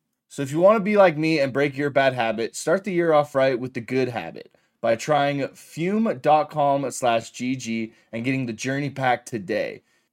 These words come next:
Fume is giving listeners of the show ten percent off whenever they use the code G G to help make starting the good habit that much easier. So make sure you guys check it out in the description. Try fume dot com slash G G.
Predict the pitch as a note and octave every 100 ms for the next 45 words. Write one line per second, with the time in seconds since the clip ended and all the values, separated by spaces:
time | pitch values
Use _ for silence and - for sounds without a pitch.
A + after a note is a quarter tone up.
0 | _ F3 G#3+ A#3 F3+ E3+ D#3+ E3 E3 F#3
1 | D#3+ C#3+ C#3 D3 C#3 C3+ E3+ F3+ F3 E3
2 | C3+ C3 C3+ B2+ C3+ D#3 C#3+ C#3 C3 C3+
3 | B2 A2 A#2+ C3+ B2+ A#2+ D#3+ D#3 B2+ B2+
4 | C3 C3+ C3 A2 B2 B2 D3+ C3+ A2 C3
5 | C3 B2+ B2+ D#3 - G2+ A2 A2+ A2+ A2+
6 | G#2+ G#2 F#2 E2 C#2+ A1+ _ _ _ _
7 | _ _ _ - C3+ D3+ F#3+ F3+ F3 E3+
8 | E3 - E3+ E3+ D#3 D3 C#3 D3+ D#3 -
9 | C#3 C3 C3 B2 - C#3+ D#3+ - D#3+ D#3+
10 | D3 G2+ C3 B2+ - C#3 C3 B2+ C3 G#2
11 | F#2+ - F#2 G2+ G#2+ G2 D2 A1+